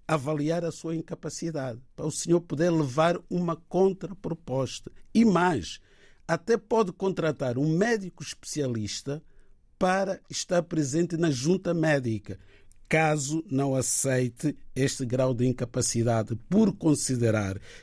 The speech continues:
que a sua incapacidade é superior a dez por cento.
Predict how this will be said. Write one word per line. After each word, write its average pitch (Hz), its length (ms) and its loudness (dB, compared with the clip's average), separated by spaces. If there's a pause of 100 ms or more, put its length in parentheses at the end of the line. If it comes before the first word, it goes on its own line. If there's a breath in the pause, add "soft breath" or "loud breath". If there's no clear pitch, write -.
que - 80 0
a 139 60 4
sua 180 320 2
incapacidade 123 880 -2 (160)
é 185 160 4
superior 127 640 2 (640 soft breath)
a 143 100 2
dez 143 280 -2
por - 160 -20
cento. 131 440 -8